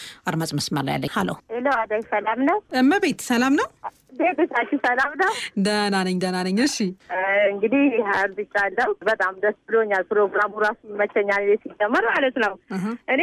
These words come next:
Speaker 2: በመጀመሪያ ደረጃ ጋብቻው በፍርድ ቤት ካልተጠናቀቀ አልፈረሰም። እ፣
Speaker 1: እህ።
Speaker 2: የንብረት ጉዳይ ሆነ ያው እንግዲህ እንደሚታወቅ፣ እ፣ ንብረቱ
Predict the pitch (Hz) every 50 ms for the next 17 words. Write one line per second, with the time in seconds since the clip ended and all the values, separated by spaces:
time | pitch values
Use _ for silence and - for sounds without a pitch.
0 | 311 320 277 247 247 240 - - - 254 247 247 247 262 262 254 269 269 302 339
1 | 349 - 480 - 226 180 143 117 135 185 202 190 208 214 202 214 214 - 254 220
2 | 220 202 226 220 - - 226 196 185 202 190 202 185 196 - - 220 185 - -
3 | 202 196 - 214 - - 196 202 196 196 - - 233 - - - 311 269 214 190
4 | 185 190 220 - - 247 254 254 294 - - 180 - _ _ _ - - 175 180
5 | 180 - 185 196 226 240 247 254 240 269 269 - 226 226 254 202 - - 254 320
6 | - 349 330 359 359 277 247 240 233 226 220 208 240 233 - 370 370 262 226 220
7 | 208 208 226 220 - 226 220 233 294 403 - - 269 240 226 220 208 196 202 202
8 | 202 202 - 226 226